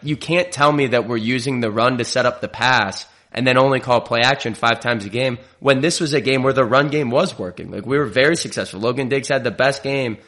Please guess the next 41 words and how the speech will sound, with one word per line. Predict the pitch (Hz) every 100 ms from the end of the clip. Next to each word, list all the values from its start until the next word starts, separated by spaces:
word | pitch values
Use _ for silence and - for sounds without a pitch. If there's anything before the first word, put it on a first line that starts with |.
| _ _
by | 123
a | 120
Notre | 123 127
Dame | 127 113
running | 123 131
back | 110 104 101 - - -
this | 113 120
entire | 127 110 117 123 113
season. | - 131 107 101
So | - 107 98 - - -
I'm | 117 180
not | 214 147
criticizing | - 139 127 123 117 110 107
R | 110
T | 113 113 101
D | 104 98
B | 107 107 92 -
to | 110
go | 101 104 95
ice | 98 101 98 - -
the | 104
game, | 107 104 104 92 87 _ _ _ _ _ _ _
but | 131 127 - - _ _
this | - 180 - -
offense | 135 151 - 127 107 - -
has | - 143 165 170
some | 175 147
things | - 165 156
they | 139 131
do | 135 143
really, | 120 131 135 135
really | 135 135
well. | 151 127
They're | 104
getting | 143 117
pretty | - 175 170
decent | 156 165 - 143
in | 127
the | 123
run | 139 117
game. | 110 107 107